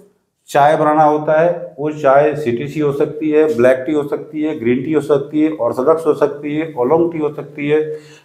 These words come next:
वाइट टी हो सकती है, दार्जिलिंग टी हो सकती है। हर तरह के अलग-अलग specialized manufacturer हैं, तो इनकी भी बिजनेस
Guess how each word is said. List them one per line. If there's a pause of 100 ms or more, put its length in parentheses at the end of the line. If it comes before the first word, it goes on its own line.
(120)
वाइट
टी
हो
सकती
है,
दार्जिलिंग
टी
हो
सकती
है। (840)
हर
तरह
के
अलग-अलग (220)
specialized
manufacturer
हैं, (340)
तो
इनकी
भी
बिजनेस